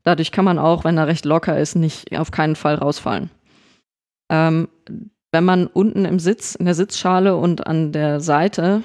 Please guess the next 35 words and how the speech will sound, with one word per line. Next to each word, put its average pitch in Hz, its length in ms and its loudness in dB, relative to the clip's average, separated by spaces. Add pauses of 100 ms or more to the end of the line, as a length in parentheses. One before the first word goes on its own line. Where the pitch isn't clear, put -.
noch 180 180 0
ein 165 60 -2
bisschen 165 260 -4
Platz - 280 -2
hat, 180 300 -4 (420)
dann 170 160 0
verläuft 170 300 2
das 180 140 -2
Ruckeln 180 260 0
so, 226 400 2 (400)
dass 175 320 0
das - 160 -6
Becken 180 240 0
die 156 80 -2
ganze 151 300 -2
Zeit - 20 -6
so 156 1160 -2 (180)
macht, 185 320 -2 (560)
aber 175 320 2
man 175 240 2
selber 190 460 2
an 180 140 0
sich 180 200 -2
durch 170 140 -4
die - 100 -12
Trägheit 180 720 0 (260)
nicht - 460 0
wirklich 175 340 -2
geschlagen 175 540 2
wird 151 200 0
auf 151 220 -4
Elm-, 160 280 0
auf, 156 200 -4 (160)
also 147 200 -2
auf - 320 -4